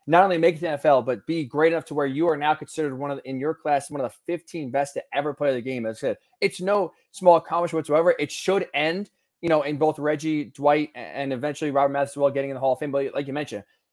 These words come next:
worst case scenario, they don't. The fact that you are a finalist and knock on the door, it still should not, you know, diminish their career achievements whatsoever, and should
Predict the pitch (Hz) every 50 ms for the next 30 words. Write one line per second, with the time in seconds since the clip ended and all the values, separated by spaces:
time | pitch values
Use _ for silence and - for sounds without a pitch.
0 | _ _ - 156 220 269 262 - - 240 226 - 202 190 170 156 143 120 - 165
1 | 151 135 110 - _ _ _ _ 160 175 233 262 - 220 208 202 190 175 160 -
2 | - - 160 170 175 165 160 139 135 147 147 165 - 170 151 139 131 143 139 131
3 | 127 - - - - 190 180 156 - - - 127 127 131 143 147 147 - - 139
4 | 135 127 120 117 113 104 - _ 143 139 143 147 151 151 139 - - 143 139 131
5 | - _ 139 135 135 135 139 139 135 127 - - - 156 139 113 120 151 147 -
6 | - 131 135 135 131 135 120 - - 175 170 131